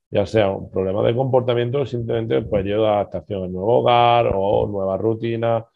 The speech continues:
o simplemente a la hora de poder establecer como unos acuerdos de conciliación. Eso también puede ser una idea bastante interesante. Ya te digo, nosotros lo hemos hecho bastante y se nota muchísimo, muchísimo, muchísimo,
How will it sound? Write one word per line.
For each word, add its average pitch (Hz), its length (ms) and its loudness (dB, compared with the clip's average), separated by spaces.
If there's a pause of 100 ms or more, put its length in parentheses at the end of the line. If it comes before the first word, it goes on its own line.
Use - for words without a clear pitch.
(240)
o 117 80 -12
simplemente 110 540 0
a 127 100 6
la 107 120 4
hora 117 200 4
de 117 80 2
poder 107 440 -2 (380)
establecer 104 680 -2
como 110 180 -2
unos 113 220 -2
acuerdos 113 560 0 (480)
de 110 120 0
conciliación. 98 520 -2
Eso 120 160 0
también 120 260 2
puede 117 200 4
ser 117 140 0
una 104 240 -2
idea 101 380 -4 (140)
bastante 101 560 0
interesante. 90 760 -8 (260)
Ya 90 100 -10
te 98 140 -12
digo, 92 120 -6
nosotros 95 320 -10
lo 104 80 0
hemos 101 200 -4
hecho 101 180 -4
bastante 110 720 0 (380)
y - 60 -10
se 113 180 2
nota 113 260 4
muchísimo, 123 1200 -2
muchísimo, 98 520 -8
muchísimo, 92 500 -8